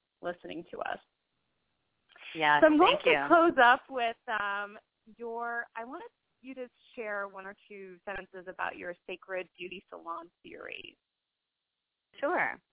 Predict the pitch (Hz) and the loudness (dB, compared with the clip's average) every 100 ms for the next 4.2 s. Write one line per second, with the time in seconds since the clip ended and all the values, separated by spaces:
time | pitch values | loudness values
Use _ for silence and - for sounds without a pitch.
0 | _ _ - 220 226 202 196 185 175 _ | _ _ -8 0 2 2 -2 -6 -14 _
1 | _ - 269 233 226 220 - 220 226 _ | _ -8 -2 2 2 0 -4 -10 -10 _
2 | - _ _ _ _ _ 208 247 277 226 | -20 _ _ _ _ _ -18 -14 -12 -8
3 | 226 220 - 196 180 170 170 - 160 156 | -8 -8 -6 -2 2 0 -2 -6 -4 -4
4 | 160 | -4